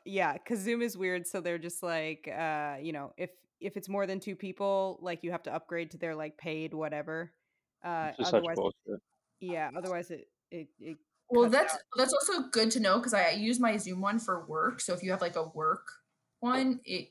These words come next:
Speaker 3: it gives you unlimited one. So for our next, like, guest, I can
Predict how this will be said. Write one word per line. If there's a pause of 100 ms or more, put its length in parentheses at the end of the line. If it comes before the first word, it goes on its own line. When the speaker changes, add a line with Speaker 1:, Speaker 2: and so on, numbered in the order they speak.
Speaker 3:
it
gives
you
unlimited
one.
So
for
our
next,
like,
guest,
I
can